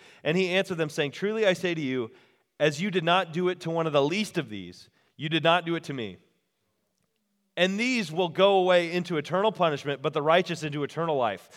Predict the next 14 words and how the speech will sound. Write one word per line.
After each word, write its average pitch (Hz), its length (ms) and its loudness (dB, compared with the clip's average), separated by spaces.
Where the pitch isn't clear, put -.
What 190 180 4
Jesus 220 360 0
literally 247 500 6
just 208 220 2
got 214 220 6
done 196 240 -2
telling 226 460 2
them 107 200 -2
is 190 160 4
how 208 280 4
you 240 220 0
treat 233 420 -4
the 190 80 2
poor 185 680 2